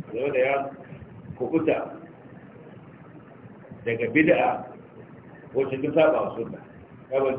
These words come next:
kishiyar sunna ita ce bid'a. Bid'a mutum ya kirkiro wani abu,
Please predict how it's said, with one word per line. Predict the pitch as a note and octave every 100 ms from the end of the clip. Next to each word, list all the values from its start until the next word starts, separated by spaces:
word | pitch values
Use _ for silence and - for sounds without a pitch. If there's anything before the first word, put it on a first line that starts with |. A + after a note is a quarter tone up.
| C3+
kishiyar | D#3 D3 C3+ C3
sunna | E3 D#3
ita | C3 G#2+
ce | A2
bid'a. | - G2+ - - - - - - - F3+ F3 - - - - - - - - -
Bid'a | - A2+ C3 D#3 C3+ -
mutum | - C#3+ -
ya | -
kirkiro | D#3 D#3 D#3 D#3 D#3
wani | D#3 D#3
abu, | - -